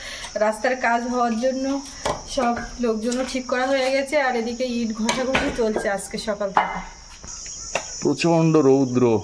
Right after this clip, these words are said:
Speaker 2: ইট ভাঙা হবে এখানে, তার জন্য মাথার উপরে পলিথিন দিয়ে একটু শেড করা হয়েছে, এখানে বসে ইট ভাঙা হবে। আর এই দেখুন রাস্তার যে ইট, আহ, পাতা ছিল, তো সেই ইটগুলো সব উঠিয়ে নেওয়া হচ্ছে।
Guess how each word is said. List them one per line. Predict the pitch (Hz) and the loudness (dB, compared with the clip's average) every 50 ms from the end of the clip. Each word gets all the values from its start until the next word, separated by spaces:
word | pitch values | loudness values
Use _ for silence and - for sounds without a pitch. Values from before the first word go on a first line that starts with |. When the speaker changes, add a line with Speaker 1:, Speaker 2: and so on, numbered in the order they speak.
| - - - - - - - - - | -4 -14 -16 -16 -14 -8 -6 -2 2
Speaker 2:
ইট | 127 131 139 135 131 123 | 4 4 4 4 2 0
ভাঙা | 120 143 143 147 147 147 | 2 4 4 4 4 4
হবে | 151 143 151 147 143 131 | 4 6 6 6 6 4
এখানে, | - - 147 156 180 226 - - - - - - - - - - | 2 2 2 2 2 0 -2 -8 -14 -16 -14 -14 -14 -14 -10 -4
তার | - 139 135 131 123 | -2 0 0 0 0
জন্য | 120 143 151 147 | 2 2 2 4
মাথার | 135 131 123 120 113 139 139 | 4 4 4 4 4 4 2
উপরে | 139 135 131 143 143 147 147 - | 2 2 2 2 4 4 4 4
পলিথিন | - 120 123 131 131 151 143 143 143 | 4 4 4 4 4 4 2 4 4
দিয়ে | 143 143 143 139 | 4 4 4 2
একটু | 135 135 - 139 | 2 0 -2 -2
শেড | 131 - - - 131 135 135 - - | -2 -2 2 2 2 2 2 0 2
করা | 151 143 143 139 | 4 4 6 4
হয়েছে, | 147 147 143 - 180 156 131 | 4 2 2 2 2 2 2
এখানে | - - 135 139 139 135 | 4 4 4 4 4 4
বসে | 131 127 123 - 147 139 131 131 | 4 2 2 2 2 4 4 4
ইট | 127 131 127 131 | 2 2 0 0
ভাঙা | 139 139 143 143 | 2 2 4 4
হবে। | 135 135 131 151 220 - - - - - - - - - - - | 4 4 2 2 0 -2 -4 -8 -10 -12 -12 -14 -14 -12 -4 2
আর | 117 113 117 | 4 4 6
এই | 123 127 | 4 4
দেখুন | 131 135 131 - 156 131 | 2 2 2 2 2 4
রাস্তার | 120 113 120 117 - - - 160 147 143 135 131 | 4 4 4 2 -2 0 2 2 2 2 2 2
যে | 151 151 139 131 131 | 4 4 6 6 6
ইট, | 131 | 4
আহ, | - - - - - - - - - - - 117 113 113 113 113 113 - | 4 2 -4 -10 -12 -12 -12 -12 -6 -2 2 4 4 6 6 4 4 4
পাতা | - 127 123 - 160 | 4 4 4 4 2
ছিল, | 156 - - 175 160 156 180 247 - - - - - - - - - - - - - - - - - - - - | 2 2 2 4 4 4 2 2 -2 -8 -16 -14 -12 -12 -10 -10 -10 -12 -12 -16 -16 -16 -14 -14 -14 -12 -6 -2
তো | 135 123 | -2 0
সেই | - - 139 139 143 143 139 139 | 2 4 6 6 8 8 8 6
ইটগুলো | 135 143 143 156 160 160 | 6 4 6 6 6 6
সব | 156 - 160 147 139 | 6 6 4 6 6
উঠিয়ে | 135 131 - 175 170 | 4 4 4 4 6
নেওয়া | 160 151 147 147 | 8 8 6 6
হচ্ছে। | 143 143 139 - - | 6 4 0 0 0